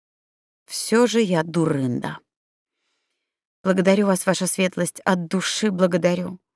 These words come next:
Но я действительно собираюсь оформить документы на владение и все рабочие контракты на леди Равену.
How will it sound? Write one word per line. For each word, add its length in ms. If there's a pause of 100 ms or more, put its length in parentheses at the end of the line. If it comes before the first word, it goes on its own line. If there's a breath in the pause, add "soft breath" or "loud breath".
(300)
Но 60
я 160
действительно 720
собираюсь 600
оформить 480
документы 600
на 140
владение 580
и 140
все 200
рабочие 420
контракты 540
на 120
леди 240
Равену. 460